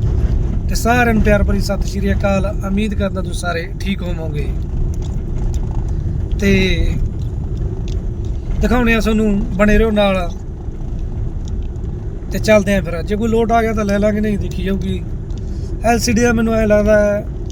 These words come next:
ਹੋ ਸਕਦਾ ਉਹਦੇ ਬੱਲਬ ਜਿਹੇ ਮੱਚੇ ਹੋਣ ਪਿੱਛੋਂ, ਕਿਉਂਕਿ ਉਹਦੀ ਲਾਈਟ ਗਈ ਆ, ਬਾਕੀ ਰਿਪੋਰਟ ਕੰਮ ਕਰਦਾ ਉਹਦਾ ਸਾਰਾ।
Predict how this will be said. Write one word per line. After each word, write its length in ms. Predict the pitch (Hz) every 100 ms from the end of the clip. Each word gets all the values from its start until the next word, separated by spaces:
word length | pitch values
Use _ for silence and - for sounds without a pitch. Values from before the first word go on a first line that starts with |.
| - - -
ਹੋ 140 | 180
ਸਕਦਾ 240 | 202 202 202
ਉਹਦੇ 120 | 208
ਬੱਲਬ 240 | 196 196
ਜਿਹੇ 120 | 220 202
ਮੱਚੇ 240 | 185 190
ਹੋਣ 120 | 190
ਪਿੱਛੋਂ, 320 | 185 - 190 175
ਕਿਉਂਕਿ 400 | 180 196 196 180 - - - - - - - -
ਉਹਦੀ 140 | 220 214
ਲਾਈਟ 260 | 208 208
ਗਈ 180 | 196 202
ਆ, 40 |
ਬਾਕੀ 260 | 190 190 202
ਰਿਪੋਰਟ 220 | 165 196
ਕੰਮ 240 | 180 185 165
ਕਰਦਾ 260 | 156 143
ਉਹਦਾ 180 | 156 151
ਸਾਰਾ। 300 | 147 - -